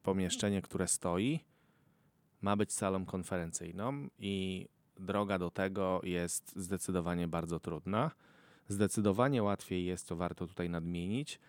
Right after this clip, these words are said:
z sali konferencyjnej zrobić jakkolwiek niewyglądające pomieszczenie biurowe. Jest to zdecydowanie prostsza operacja. Ale już przygotowanie sali konferencyjnej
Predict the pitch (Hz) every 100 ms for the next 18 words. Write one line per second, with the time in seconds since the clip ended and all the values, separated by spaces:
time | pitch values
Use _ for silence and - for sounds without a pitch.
0 | _ - - 107 117 120 104 104 95 87
1 | 104 104 101 92 90 90 90 - - -
2 | 95 90 _ - 104 95 95 90 - -
3 | - - - 101 101 92 92 90 82 90
4 | 90 92 90 92 90 98 90 87 90 85
5 | 80 110 131 - - - _ _ - 87
6 | 101 92 101 104 98 98 90 90 87 -
7 | 87 - 87 73 - 85 - - - -
8 | _ _ - 90 87 85 85 85 - 175
9 | 107 101 - 104 92 95 92 92 87 117
10 | 131 110 95 98 90 85 - 98 90 85
11 | 82